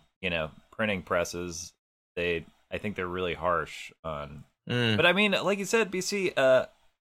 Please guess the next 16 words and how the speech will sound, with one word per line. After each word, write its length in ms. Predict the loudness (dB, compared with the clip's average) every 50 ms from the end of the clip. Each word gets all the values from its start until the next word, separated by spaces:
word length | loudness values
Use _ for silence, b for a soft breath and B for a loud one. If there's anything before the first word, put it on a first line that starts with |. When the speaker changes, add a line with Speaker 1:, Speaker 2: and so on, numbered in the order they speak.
| _ _ _ _
Speaker 1:
I 140 | -2 0 2
don't 180 | 2 2 2
see 160 | 2 0 2 2
<laughs> 0 |
anything 540 | 2 0 0 0 0 2 2 2 -2 -4 -6 -8
much 360 | -6 -2 0 0 0 0 0
different 340 | 0 0 0 2 0 0 4
about, 260 | 4 4 4 6 6
I 140 | 4 4 4
just, 320 | 2 0 -2 -4 -6 -8 -8
my 340 | -2 2 4 4 6 6
other 300 | 6 4 4 4 2 0
big 260 | 2 2 0 0 0 -2
pickup 400 | -2 0 2 2 0 0 0 -4 -12 -20 -20 _ _ _ _ _ _ _ _ _ _ _ _ _ _ _ _ _ _ _ _ _ _ _ _ _
is 240 | 2 2 2 2 0
this, 300 | 0 0 2 0 -2 -6